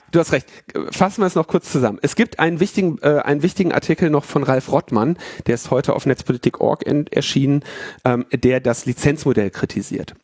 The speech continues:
Und zwar ist es ja so, dass wir jetzt schon über zwanzig Millionen Euro in den Wind geschossen haben für dieses System. Und, äh, er, er führt dort aus, warum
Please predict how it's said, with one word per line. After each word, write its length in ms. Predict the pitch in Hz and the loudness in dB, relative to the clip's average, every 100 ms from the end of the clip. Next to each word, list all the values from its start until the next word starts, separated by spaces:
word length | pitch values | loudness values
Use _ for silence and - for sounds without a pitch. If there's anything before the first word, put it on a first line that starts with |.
| _ | _
Und 200 | 120 120 | -2 0
zwar 400 | - 117 127 190 | 0 2 2 2
ist 140 | - | 2
es 140 | 135 135 | 0 2
ja 120 | 123 | 0
so, 180 | 120 156 | 2 2
dass 320 | 131 127 - | 2 0 0
wir 180 | 135 127 | 2 4
jetzt 340 | 117 - - | 2 -2 -4
schon 120 | 139 | -4
über 200 | 120 135 | 0 0
zwanzig 340 | - 123 - 147 | 0 -2 -2 0
Millionen 240 | 123 113 | 2 2
Euro 220 | - 123 | 2 2
in 60 | 117 | 2
den 160 | 113 117 | 0 0
Wind 160 | 190 | 0
geschossen 460 | - - 123 - 120 | 0 0 -2 0 -2
haben 240 | - - - | -2 -4 -4
für 160 | - | -2
dieses 280 | 113 113 120 | -2 -2 -4
System. 420 | - - - 214 - _ _ _ _ _ _ - - - - - - - - | -6 -2 0 0 -2 _ _ _ _ _ _ -20 -18 -16 -14 -14 -16 -6 0
Und, 480 | 147 147 147 - | 2 2 -2 -2
äh, 180 | 123 143 | 0 2
er, 220 | - 139 - - | 2 0 -2 -2
er 140 | 135 | -2
führt 240 | - 170 175 | 2 0 0
dort 160 | 143 | 0
aus, 320 | 127 160 - | 0 0 0
warum 460 | 139 139 160 233 311 | -2 0 0 0 -2